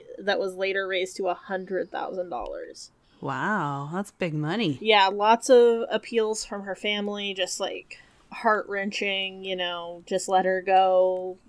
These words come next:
Speaker 1: give us our baby back kind of
Speaker 2: Mm-hmm.
Speaker 1: situation. Just gut-wrenching.
Speaker 2: Appealing to the,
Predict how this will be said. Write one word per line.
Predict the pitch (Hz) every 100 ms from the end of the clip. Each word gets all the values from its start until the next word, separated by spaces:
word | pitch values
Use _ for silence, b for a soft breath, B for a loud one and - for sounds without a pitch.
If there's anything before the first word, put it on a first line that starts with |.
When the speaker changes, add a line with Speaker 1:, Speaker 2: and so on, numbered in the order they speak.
| 208
Speaker 1:
give | 196 185
us | 180
our | 185
baby | 190 196 202
back | 190 185 185 185 180 - -
kind | 202 185 175
of | 180 180 180
Speaker 2:
Mm-hmm. | 170 160 160 156 -
Speaker 1:
situation. | - 202 196 175 165 - 180
Just | - - _ _ - 190
gut-wrenching. | 214 196 165 175
Speaker 2:
Appealing | 175 165 156 156
to | 156
the, | 147 151